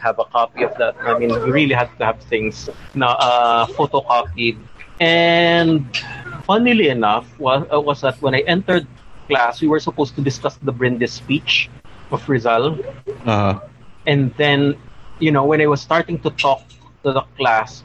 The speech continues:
Speaker 1: I, "Okay, okay, guys, bring out your copies of the Brindis speech." Nobody had it. I think just three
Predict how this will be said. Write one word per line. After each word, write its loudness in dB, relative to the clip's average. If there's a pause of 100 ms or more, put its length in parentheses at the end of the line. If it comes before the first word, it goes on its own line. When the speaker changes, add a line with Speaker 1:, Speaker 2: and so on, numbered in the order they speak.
Speaker 1:
I, 2
"Okay, -2
okay, -2
guys, 0
bring 2
out 0
your 0
copies -2
of -4
the 2
Brindis -2
speech." -6 (460)
Nobody 0
had 0
it. -6
I -2
think -6
just -12
three -2